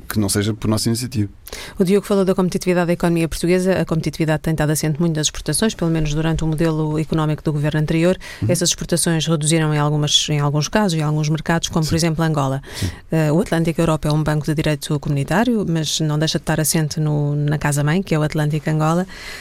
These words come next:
Speaker 2: Sabendo que o Diogo acompanha muito bem, eh, esta economia angolana,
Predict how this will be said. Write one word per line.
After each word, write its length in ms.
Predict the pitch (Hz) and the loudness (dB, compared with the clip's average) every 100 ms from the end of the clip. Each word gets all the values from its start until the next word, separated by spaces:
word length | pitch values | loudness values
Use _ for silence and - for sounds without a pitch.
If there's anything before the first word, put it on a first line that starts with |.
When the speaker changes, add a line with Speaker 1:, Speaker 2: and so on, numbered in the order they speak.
| - | 0
Speaker 2:
Sabendo 320 | - 190 190 | 4 4 2
que 100 | 202 | 0
o 40 | |
Diogo 220 | 185 175 | 2 2
acompanha 440 | 175 180 156 175 165 | 2 0 2 2 2
muito 200 | 165 165 | 0 2
bem, 300 | 165 160 156 | 2 2 0
eh, 240 | 160 156 165 | 0 0 0
esta 160 | - | 0
economia 380 | 160 160 160 156 | 0 2 2 2
angolana, 440 | 151 160 170 180 | 2 2 2 2